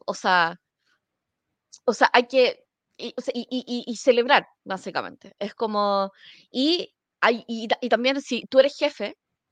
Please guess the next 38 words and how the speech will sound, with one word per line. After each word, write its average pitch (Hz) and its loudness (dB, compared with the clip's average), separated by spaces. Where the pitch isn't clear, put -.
y 220 -8
tienes 247 4
la 220 0
suerte 302 -2
de 190 0
tener 214 0
dentro 233 -2
de 226 -2
tu 226 -4
equipo 214 -4
un 220 -4
ardilla 226 -2
entusiasta, 240 -6
es 202 -2
como, 214 0
o 208 -4
sea, - 4
n-, 208 -6
y, 214 -12
y 190 -18
piensa 320 0
que 294 -2
es 294 0
un, 269 -2
como 220 -4
un 208 -6
niño 220 -4
de 208 -2
cuatro 180 2
años 208 -2
y 208 -4
no 214 -4
lo 233 0
llenes 220 -6
sobre 190 -2
todo 190 2
de 165 2
reglas, 233 -6